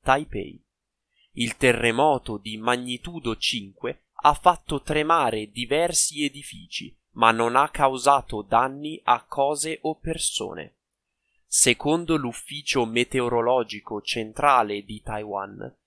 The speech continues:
l'epicentro del sisma era localizzato al largo della costa orientale dell'isola, a una profondità di undici chilometri,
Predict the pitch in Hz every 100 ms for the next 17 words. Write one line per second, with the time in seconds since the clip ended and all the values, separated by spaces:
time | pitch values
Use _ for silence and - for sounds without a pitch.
0 | _ - 131 147 156 - 170 151 123 113
1 | 110 117 120 - 147 147 - 156 165 -
2 | 160 160 151 156 170 - 170 170 156 151
3 | 156 120 - 110 - 127 127 139 160 139
4 | 113 110 104 131 135 - 156 160 - 180
5 | 165 160 170 170 151 117 117 135 - 147
6 | 151 120 98 95 98 98 - _ _ _
7 | _ _ _ _ 117 110 110 110 - 117
8 | - 127 127 104 - 117 123 - 113 113
9 | - 147 165 160 - 151 - 147 101 95
10 | 151 - 107